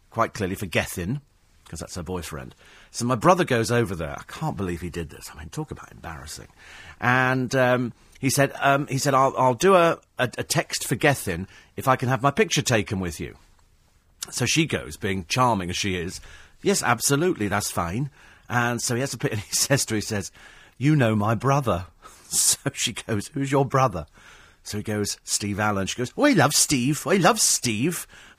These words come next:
So my brother said, he said, "Oh, thank you." So I don't know why, why he mentioned me, I've got no idea. So, because I said, Well, I only saw Catherine a short while ago at the Festival of Remembrance, and she is lovely, you know, we like her a lot. And she's so delicate, but she's so pretty. I mean, she's unbelievably pretty.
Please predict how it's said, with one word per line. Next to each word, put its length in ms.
So 420
my 140
brother 420
said, 400
he 80
said, 180
"Oh, 140
thank 320
you." 160
So 160
I 120
don't 120
know 80
why, 240
why 240
he 60
mentioned 320
me, 80
I've 100
got 140
no 120
idea. 280
So, 260
because 240
I 100
said, 180
Well, 80
I 60
only 120
saw 220
Catherine 400
a 20
short 180
while 200
ago 260
at 80
the 140
Festival 400
of 80
Remembrance, 480
and 80
she 100
is 140
lovely, 380
you 60
know, 140
we 100
like 260
her 80
a 40
lot. 240
And 80
she's 220
so 320
delicate, 500
but 140
she's 240
so 540
pretty. 420
I 60
mean, 140
she's 180
unbelievably 840
pretty. 420